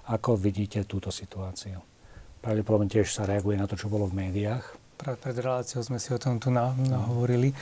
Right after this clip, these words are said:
Speaker 2: A ono je to do určitej miery ako pochopiteľné, ale je za tým vždycky taký,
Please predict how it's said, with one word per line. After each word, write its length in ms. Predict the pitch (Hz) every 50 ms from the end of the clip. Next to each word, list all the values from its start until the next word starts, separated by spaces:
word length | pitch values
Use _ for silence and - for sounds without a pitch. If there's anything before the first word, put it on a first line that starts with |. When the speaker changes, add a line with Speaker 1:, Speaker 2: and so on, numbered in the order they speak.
| - - - - - - - - - - -
Speaker 2:
A 320 | 131 120 120 120 120 120 120 117 117 - - - - - - - - -
ono 120 | 202 180 160
je 80 | 165
to 240 | 165 - 160 143 147
do 160 | 135 127 139
určitej 400 | 143 - - 147 - 151 139 131 143 160 147 131
miery 320 | 135 135 135 127 117 117
ako 160 | 113 - 202
pochopiteľné, 960 | - - 170 160 - - - - 131 - - 147 147 151 165 185 196 202 208 214 - - -
ale 320 | - 127 127 127 127 127
je 40 | 127 120
za 80 | 135
tým 240 | 123 - - 135 123
vždycky 320 | 120 123 - - - 127
taký, 320 | - - - - 127 117